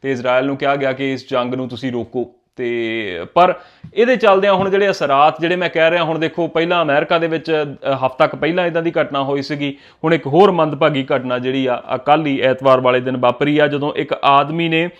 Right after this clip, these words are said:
ਅ, ਜਿਹੜੇ ਆ ਉੱਥੇ ਸ਼ਾਂਤਮਈ ਲੋਕੀ ਪ੍ਰਦ-, ਪ੍ਰਦਰਸ਼ਨ ਕਰ ਰਹੇ ਸੀਗੇ, ਉਹਨਾਂ ਦੇ ਉੱਤੇ, ਉਹਨਾਂ ਨੂੰ ਅੱਗ ਲਗਾਉਣ ਦੀ ਕੋਸ਼ਿਸ਼ ਕੀਤੀ। ਇੱਕ ਮੋਲੋਟੋ-, ਮੋਲੋਟੋਵ ਕਾਕਟੇਲ ਦੇ ਨਾਲ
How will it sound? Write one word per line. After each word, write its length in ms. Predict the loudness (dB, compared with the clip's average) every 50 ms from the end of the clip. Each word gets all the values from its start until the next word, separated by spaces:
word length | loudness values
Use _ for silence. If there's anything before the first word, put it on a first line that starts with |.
| -20 -20 -20 -20 _ _ -4
ਅ, 20 |
ਜਿਹੜੇ 260 | -2 -2 0 0 2 2
ਆ 440 | 2 4 4 4 4 4 2 0 -4
ਉੱਥੇ 200 | -8 -6 -6 -6
ਸ਼ਾਂਤਮਈ 500 | -6 -4 -2 0 0 0 -2 -4 -6 -4
ਲੋਕੀ 280 | -4 -4 -4 -4 -6 -6
ਪ੍ਰਦ-, 320 | -6 -6 -6 -4 -4 -4
ਪ੍ਰਦਰਸ਼ਨ 460 | -2 -4 -4 -2 -2 -2 0 -2 -4
ਕਰ 160 | 0 0 2 2
ਰਹੇ 120 | 2 0
ਸੀਗੇ, 280 | -2 -2 -4 -4 -4 -4
ਉਹਨਾਂ 240 | -4 -6 -4 -4 -4
ਦੇ 100 | -2 -4
ਉੱਤੇ, 280 | -4 -4 -4 -6 -6 -6
ਉਹਨਾਂ 240 | -4 -4 -4 -4 -4
ਨੂੰ 240 | -4 -2 0 0
ਅੱਗ 120 | 0 2 2
ਲਗਾਉਣ 340 | 0 0 0 0 -2 -2 -2
ਦੀ 120 | -4 -6
ਕੋਸ਼ਿਸ਼ 360 | -4 -6 -8 -8 -10 -12 -8
ਕੀਤੀ। 240 | -8 -10 -6 -4 -6
ਇੱਕ 100 | -4 -2
ਮੋਲੋਟੋ-, 840 | -4 0 2 2 2 2 0 -4 -8 _ _ 0 0 0 0 -2 -6
ਮੋਲੋਟੋਵ 720 | -4 -2 0 0 0 -2 -2 0 0 0 0 0 0 -2
ਕਾਕਟੇਲ 640 | -2 0 2 2 2 2 -2 -6 -4 -4 -2 -2 -2
ਦੇ 120 | -2 -2
ਨਾਲ 460 | -2 0 2 2 4 4 4 2 0